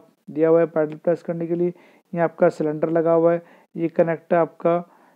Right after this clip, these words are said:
चारों, अ, आप-, आपके व्हील्स के साथ में। तो जब यहाँ से पिस्टन जो है प्रेस करोगे आप, इससे ब्रेक लगाओगे तो फ्लूइड आपका जाएगा और उससे क्या होगा, आपका ब्रेक अप्लाई होगी,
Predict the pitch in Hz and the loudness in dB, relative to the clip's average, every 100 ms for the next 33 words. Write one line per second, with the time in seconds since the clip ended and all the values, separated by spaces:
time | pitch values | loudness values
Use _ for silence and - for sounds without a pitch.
0 | _ - 165 160 165 165 160 156 156 160 | _ 0 4 6 4 2 -4 -8 -4 0
1 | 156 151 151 151 143 165 170 156 - 175 | 0 0 -2 -6 -12 -16 -12 -12 -2 0
2 | 165 156 180 160 147 170 170 170 165 160 | 2 0 -2 -2 -2 -4 -4 -4 -4 -4
3 | 175 175 _ _ _ - 156 165 156 160 | -6 -10 _ _ _ -12 0 2 2 -2
4 | 170 - 156 - 180 165 165 165 170 165 | -4 -8 -10 -6 -4 0 0 2 -2 -2
5 | - 170 165 170 165 170 165 156 _ 190 | -2 -2 0 0 -2 -8 -8 -8 _ -4
6 | 151 _ _ _ 165 156 170 160 156 175 | -4 _ _ _ -2 2 2 4 4 4
7 | 185 175 151 - 170 165 156 - 156 160 | 2 -2 -6 -4 -2 0 -2 -4 -2 0
8 | 170 180 147 - _ - 165 165 160 175 | 0 -2 -6 -18 _ -10 -2 -2 0 -4
9 | 170 170 170 170 - 226 175 165 165 156 | 0 0 2 -2 -2 -6 -2 0 0 -2
10 | 160 147 135 123 | -2 -2 -2 -4